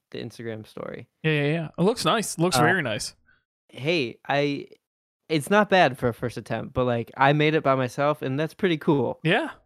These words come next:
Speaker 2: Hell yeah.
Speaker 1: Uh,
Speaker 2: Did you, uh, did you
Speaker 1: you know
Speaker 2: get, like, plans online?
Speaker 1: N-, no, well, kind of. Uh, Kayla had always wanted a raised garden bed, and I was like, "Yeah, let's just try it." So, like, Lowe's has, like,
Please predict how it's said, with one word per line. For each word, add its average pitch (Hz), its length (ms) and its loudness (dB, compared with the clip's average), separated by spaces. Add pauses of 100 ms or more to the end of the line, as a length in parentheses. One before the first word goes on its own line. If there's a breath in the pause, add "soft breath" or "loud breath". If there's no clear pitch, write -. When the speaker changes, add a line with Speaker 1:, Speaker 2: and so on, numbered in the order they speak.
(380)
Speaker 2:
Hell 294 180 2
yeah. 339 160 2
Speaker 1:
Uh, 113 380 2 (280)
Speaker 2:
Did 185 60 2
you, 202 120 4
uh, 175 180 2
did 147 100 -2
you 147 60 4
Speaker 1:
you 131 60 4
know 127 60 6
Speaker 2:
get, - 100 -2 (120)
like, 156 180 0
plans 156 340 0
online? 143 340 -2 (800)
Speaker 1:
N-, 160 260 -6
no, 160 300 2
well, 180 260 4
kind 190 300 2
of. 113 180 0 (360 soft breath)
Uh, 120 540 6 (680)
Kayla 185 200 2
had 160 100 4
always 143 220 4
wanted 120 320 0
a 117 80 -4
raised 117 360 -4
garden 113 320 -6
bed, - 380 -8
and 123 220 -6
I 123 60 -2
was 127 120 -6
like, 135 140 -8
"Yeah, 302 180 0
let's 135 280 -2
just - 200 -14
try 175 240 0
it." - 260 -6
So, 123 600 -2 (120)
like, 123 260 -4
Lowe's 123 680 2 (100)
has, 139 420 -2
like, 120 240 -4